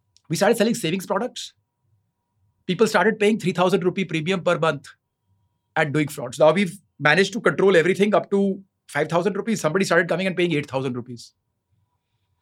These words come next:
So these are organized fraud groups. There is no way to stop them entirely. The whole idea is you have to s-, keep moving one step ahead of the game and make sure your particular channel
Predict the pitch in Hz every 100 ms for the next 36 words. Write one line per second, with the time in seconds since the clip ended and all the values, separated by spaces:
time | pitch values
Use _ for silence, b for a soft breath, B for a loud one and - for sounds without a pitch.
0 | _ _ 427 - - 190 208 330 - 190
1 | 170 208 240 294 220 - _ _ _ -
2 | 185 180 135 123 - - - _ _ _
3 | _ _ _ _ _ _ _ _ _ _
4 | _ - 180 277 170 175 262 302 311 -
5 | 196 165 240 214 156 131 123 107 - _
6 | _ _ _ _ _ _ _ _ - 127
7 | 185 302 190 175 208 220 220 175 170 -
8 | - _ _ _ - 226 254 170 180 226
9 | 156 151 160 - 185 139 143 123 123 120
10 | - _ _ _ _ 196 160 175 190 -
11 | 269 220 110 139 220 262 - 226 240 220
12 | - 135 156